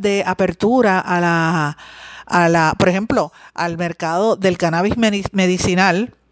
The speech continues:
eh, y otras cosas que son polémicas en, en otras partes del mundo, y uno lo compara con lo que está haciendo el presidente Trump de cerrar fronteras y de cerrar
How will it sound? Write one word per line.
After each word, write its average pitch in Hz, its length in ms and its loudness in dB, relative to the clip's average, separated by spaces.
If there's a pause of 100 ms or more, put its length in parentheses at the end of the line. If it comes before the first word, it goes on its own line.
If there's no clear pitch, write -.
(880)
eh, 170 400 0
y 202 160 4
otras 208 280 2
cosas 233 460 0
que 175 320 -6
son 208 220 -2
polémicas 240 520 0
en, 190 240 -6 (380)
en 185 140 -8
otras 220 220 -2
partes 247 280 -2
del 233 160 -2
mundo, 247 400 -4 (320)
y 214 100 -6
uno 226 120 0
lo 254 100 2
compara 240 480 2
con 190 240 -2
lo 185 80 2
que 170 80 -4
está 190 180 -4
haciendo 220 680 0
el 196 80 -4
presidente 190 460 -2
Trump 220 260 -2
de 202 80 2
cerrar 185 320 0
fronteras 214 560 0
y 190 60 -2
de 160 100 -6
cerrar 170 460 -4